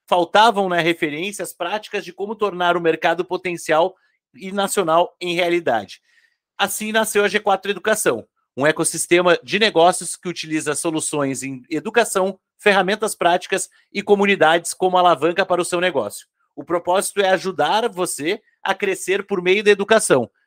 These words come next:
para que desenvolvam suas empresas e transformem a realidade econômica e social do Brasil. E quem tá patrocinando o evento é a G quatro in Company, que é um dos braços, né, da G quatro Educação,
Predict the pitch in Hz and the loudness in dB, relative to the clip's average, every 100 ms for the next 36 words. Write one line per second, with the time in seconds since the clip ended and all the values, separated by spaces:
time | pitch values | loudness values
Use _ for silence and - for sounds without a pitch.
0 | _ 151 151 175 143 156 139 151 139 143 | _ 0 0 -2 -6 -8 -6 -8 -4 0
1 | 185 196 196 - 190 165 170 160 160 185 | 0 -2 -6 -6 -6 -6 -8 -6 -4 -4
2 | 175 190 190 185 - 165 175 190 180 196 | -8 -8 -6 -6 -2 0 2 0 -4 0
3 | 220 214 202 180 185 185 175 165 185 180 | 0 0 2 0 0 -6 -8 -10 -12 -14
4 | - _ - 185 185 165 160 165 180 175 | -14 _ -14 -12 -6 -4 -2 0 2 2
5 | 123 95 _ _ _ _ _ 247 247 175 | -2 -10 _ _ _ _ _ -8 -8 -8
6 | _ 196 185 180 180 175 156 165 160 156 | _ -6 0 2 2 0 0 2 2 2
7 | - - 180 165 151 196 202 180 - 190 | 0 2 4 4 2 0 -2 -8 -4 -4
8 | 190 156 170 196 196 196 196 208 202 180 | -4 -8 -10 -6 -6 -6 -8 -10 -6 -4
9 | 147 110 101 _ _ - 220 214 220 214 | -4 -6 -8 _ _ 2 4 4 2 -2
10 | 220 147 160 185 202 - 147 143 160 165 | -4 -2 2 2 2 -4 -6 0 2 2
11 | - 151 151 147 - 170 160 170 170 190 | -2 0 0 0 0 -2 -2 -4 -2 -2
12 | 190 165 180 | 2 2 2